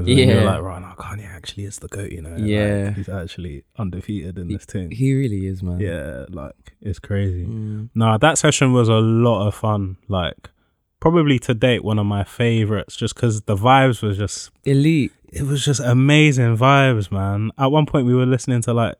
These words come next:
Speaker 1: Britney Spears and Justin Timberlake and just,
Speaker 2: Ooh,
Speaker 1: like
Speaker 2: yeah, and Clips.
Speaker 1: Yeah,
Speaker 2: I
Speaker 1: and
Speaker 2: remember
Speaker 1: Clips
Speaker 2: that.
Speaker 1: and all of
Speaker 2: And the
Speaker 1: that.
Speaker 2: Neptunes, like,
Speaker 1: Yeah.
Speaker 2: ooh. Also, that I don't think I'd, yeah, just like you said, it's probably one of your favorite sessions. I don't think I'd ever seen you so happy to be in the session.
Speaker 1: Yeah.
Speaker 2: And I think it was the first time that I'd heard you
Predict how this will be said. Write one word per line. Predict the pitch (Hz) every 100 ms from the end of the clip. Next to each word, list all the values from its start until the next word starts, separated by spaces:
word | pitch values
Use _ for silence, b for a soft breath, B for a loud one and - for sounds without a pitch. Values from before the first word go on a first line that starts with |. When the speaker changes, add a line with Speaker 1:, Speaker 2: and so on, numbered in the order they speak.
| - - -
Speaker 1:
Britney | 135 110 117
Spears | - 123 120
and | 113 107
Justin | 113 - 110
Timberlake | 117 113 110 107 -
and | - 101
just, | 277
Speaker 2:
Ooh, | 196 131
Speaker 1:
like | - -
Speaker 2:
yeah, | 120 110 113 110 113
and | 120 120
Clips. | 131 123 - -
Speaker 1:
Yeah, | 131 139
Speaker 2:
I |
Speaker 1:
and | 139 135 123 120
Speaker 2:
remember | 147 147
Speaker 1:
Clips | 123 120
Speaker 2:
that. | 131
Speaker 1:
and | 123
all | 123 131 127
of | 120
Speaker 2:
And | 123 123 117
the | 123
Speaker 1:
that. | 131
Speaker 2:
Neptunes, | - 123 120 123 120
like, | 120
Speaker 1:
Yeah. | 123 120 120 117 117 113 110 107 175 180 98 95 90 85
Speaker 2:
ooh. | -
Also, | 143 180 156 135 123 147 165 -
that | 117 90 -
I | 131
don't | 147 156
think | 151 139
I'd, | 120 - - -
yeah, | 127 143 120
just | 127 151
like | 131
you | 120
said, | 120
it's |
probably | - 117
one | 113
of | 107
your | 104
favorite | 110 104
sessions. | 117 113 98
I |
don't | 123 131
think | 117
I'd | 104
ever | 104 104
seen | - 110
you | 101
so | - 101
happy | 113 107 113
to | 101 104
be | 101 104
in | 98
the | 92
session. | - 104 - 110
Speaker 1:
Yeah. | 113 113 113 110 107 107
Speaker 2:
And | 110
I |
think | 107 - 127
it |
was | 120 107
the | 107
first | - 110 110
time | - 101 98
that | 98 -
I'd | 101 -
heard | 107 101 -
you | 101